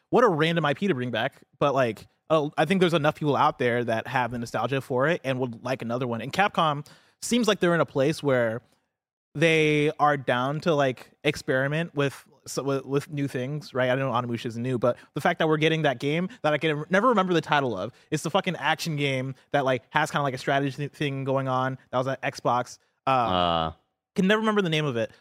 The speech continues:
Speaker 1: but, like, I think s-, having projects like that make me think that an Onimusha isn't out of the question. 'Cause, like, I feel like, you know, when we look at,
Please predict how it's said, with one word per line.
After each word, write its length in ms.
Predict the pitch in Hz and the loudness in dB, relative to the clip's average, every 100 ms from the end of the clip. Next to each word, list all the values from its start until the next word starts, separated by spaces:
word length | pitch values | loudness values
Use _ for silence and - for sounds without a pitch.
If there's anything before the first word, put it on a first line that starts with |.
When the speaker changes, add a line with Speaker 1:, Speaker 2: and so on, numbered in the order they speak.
| _ | _
Speaker 1:
but, 220 | 202 175 - _ - | 0 0 -4 _ 0
like, 240 | 165 - _ _ - | 0 -2 _ _ -2
I 60 | 185 | 0
think 140 | 262 | 0
s-, 120 | - - | -4 -2
having 360 | 160 196 220 | 0 2 0
projects 500 | 202 147 139 160 - | 0 2 2 0 -4
like 220 | 139 135 120 | -2 -2 -2
that 280 | 120 147 _ _ _ _ - | -2 -2 _ _ _ _ -2
make 220 | 165 160 | 0 0
me 120 | 160 | -4
think 320 | 131 151 139 | -2 -2 0
that 240 | 131 120 117 | 0 0 0
an 100 | 135 | -4
Onimusha 460 | 123 131 131 127 | -4 -4 -4 -4
isn't 220 | 117 120 104 | -6 -6 -6
out 160 | 117 | -6
of 40 | 110 | -6
the 60 | |
question. 360 | - 110 - - 120 | -8 -8 -10 -20 -4
'Cause, 200 | 175 151 | -2 2
like, 220 | 143 127 | 0 2
I 80 | 147 | 0
feel 180 | - 208 | 4 4
like, 220 | 170 - _ _ _ - | 2 -4 _ _ _ -4
you 120 | 190 | 2
know, 100 | 165 | 2
when 160 | 123 156 | 2 2
we 120 | 170 | 2
look 240 | 147 156 165 | 4 4 4
at, 240 | 143 120 | 2 0